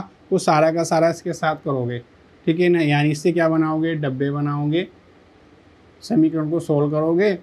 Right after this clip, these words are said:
उसको जमाओगे, उससे क्या बनाएंगे हम? डब्बे बनाएंगे और डब्बे से ग्राफ बनाएंगे, यानी ग्राफ बनाना। बात समझ में आई आपकी? ग्राफ बनाना। और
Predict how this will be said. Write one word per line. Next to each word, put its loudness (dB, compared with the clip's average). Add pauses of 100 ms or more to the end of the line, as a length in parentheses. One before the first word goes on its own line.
(220)
उसको 0
जमाओगे, 2
उससे -2
क्या 0
बनाएंगे -2
हम? 2
डब्बे 0
बनाएंगे 0
और -2
डब्बे -4
से -4
ग्राफ 0
बनाएंगे, -8 (340)
यानी 2
ग्राफ 4
बनाना। 0 (300)
बात 2
समझ 2
में 4
आई 2
आपकी? 0
ग्राफ 0
बनाना। -4 (2000)
और 2